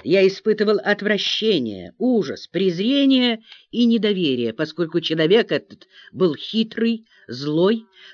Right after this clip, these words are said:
коварный интриган, во всех смыслах опасный. Народ называл его лисом или гиеной. Тиберий, никогда с ним не встречавшийся,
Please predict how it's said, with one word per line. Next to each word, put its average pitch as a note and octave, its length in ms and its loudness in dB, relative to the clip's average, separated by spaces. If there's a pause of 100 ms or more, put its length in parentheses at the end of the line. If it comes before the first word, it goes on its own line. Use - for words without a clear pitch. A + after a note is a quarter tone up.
коварный G3 640 2
интриган, E3+ 760 0 (260)
во B3 160 2
всех G3 340 -2
смыслах D#3 760 -8 (260)
опасный. - 600 -14 (800)
Народ A3 540 4
называл C4+ 460 2
его C4+ 320 2
лисом F#3+ 840 0 (320)
или A3 600 0
гиеной. F3+ 680 -6 (960)
Тиберий, A#3 880 2 (240)
никогда A3+ 560 2
с - 80 -12
ним A#3 160 2
не A#3 120 4
встречавшийся, E3+ 1040 -4